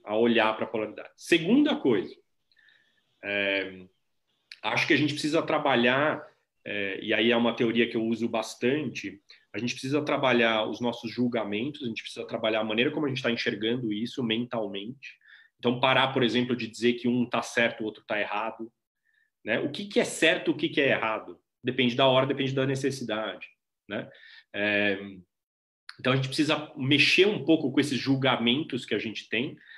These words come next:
Agora, e também, a gente precisa, por exemplo, trabalhar a flexibilidade. Outro passo muito importante na integração das polaridades é flexibilidade. Pra vocês terem uma ideia, uma das coisas que eu mais tenho feito nos últimos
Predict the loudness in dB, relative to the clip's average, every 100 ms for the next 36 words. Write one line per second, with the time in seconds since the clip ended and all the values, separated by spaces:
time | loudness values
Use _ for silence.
0 | -10 -2 2 2 2 4 4 4 0 0
1 | 0 0 0 0 -2 -6 -12 _ _ _
2 | -2 -2 -4 -2 0 2 2 2 -2 -2
3 | 0 2 0 -2 0 0 0 -6 -6 -4
4 | 0 0 0 -2 -4 -4 -4 -2 -4 -2
5 | -2 0 -2 -2 -2 0 2 2 0 -6
6 | -8 -8 -14 _ _ _ _ -6 -2 0
7 | 0 0 0 2 0 -2 0 2 2 0
8 | -4 -6 -4 -4 -4 -4 -2 -6 -6 -14
9 | -14 -16 -14 -14 -16 _ _ _ _ _
10 | _ _ _ _ _ -2 0 2 4 4
11 | 4 2 0 0 -2 0 0 2 2 -2
12 | -2 -2 -2 0 0 0 -4 -4 -6 -6
13 | -8 -8 -12 -18 -10